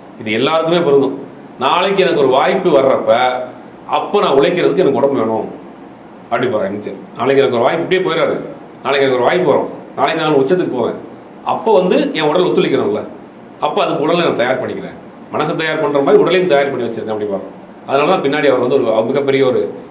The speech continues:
கொடி கட்டி பறந்தார். ஆனா இன்னைக்கு என்ன பண்றாங்க, இந்த பழக்கத்துக்கு ஆளாகி எல்லாம் முடிஞ்சு கடைசியில அவர் வந்து ஒரு பட வாய்ப்புகள் கிடைக்கிறப்ப முழுவதுமா அதுக்கு ஒரு அடிக்ட் ஆன மாதிரி இருக்காரு. கடைசியில இந்த படம் பண்ணிட்டு என்ன பண்றாங்க, படத்தை சில ஒரு, ஒரு, ஒரு இயக்குனர்லாம் வந்து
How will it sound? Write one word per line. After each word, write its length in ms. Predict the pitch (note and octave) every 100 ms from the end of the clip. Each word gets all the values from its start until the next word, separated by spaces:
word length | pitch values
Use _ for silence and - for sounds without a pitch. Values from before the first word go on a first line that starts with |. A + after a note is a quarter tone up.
| -
கொடி 140 | - C3+
கட்டி 160 | B2
பறந்தார். 340 | A#2+ A2 G2 - -
ஆனா 120 | C3+
இன்னைக்கு 240 | D#3+ D#3 D3
என்ன 160 | E3
பண்றாங்க, 500 | D3 C3+ C3+ C3 C3 B2+ - - - - -
இந்த 140 | C3 B2+
பழக்கத்துக்கு 500 | C3+ C#3 C#3+ C#3 C3
ஆளாகி 520 | B2 B2 A2+ A2+ A2+ - - - - - - -
எல்லாம் 500 | B2+ C3+ F3+ G#3 A3+
முடிஞ்சு 240 | F3+ F#3+ G#3
கடைசியில 340 | E3+ E3 F#3
அவர் 180 | F3+ D#3+
வந்து 160 | D#3
ஒரு 100 | E3+
பட 200 | - C#3+
வாய்ப்புகள் 380 | D#3 D3+ D3+ D3
கிடைக்கிறப்ப 580 | C3+ C3+ C3+ B2+ E3 - - - - - C3+
முழுவதுமா 440 | G3+ A#3 A#3 A3
அதுக்கு 240 | G3 F3 D3
ஒரு 140 | C#3
அடிக்ட் 420 | A#2+ A2+ C#3+ C#3
ஆன 100 | C3
மாதிரி 220 | A#2+ A#2
இருக்காரு. 240 | - - - - - - - - - - - - - -
கடைசியில 240 | D#3+ F3+ G3
இந்த 120 | F#3
படம் 260 | C#3 D#3+
பண்ணிட்டு 300 | D#3+ C#3+ C#3+
என்ன 200 | E3+ D3+
பண்றாங்க, 380 | D3 C3+ B2+ B2+
படத்தை 420 | D3 C#3+ C3 C3+
சில 200 | C#3 C3+
ஒரு, 460 | B2 A#2+ C3 C3 A#2
ஒரு, 180 | C3 B2+
ஒரு 120 | C#3
இயக்குனர்லாம் 520 | D3 D3 D3 C#3+ C#3
வந்து 340 | B2+ A2+ C3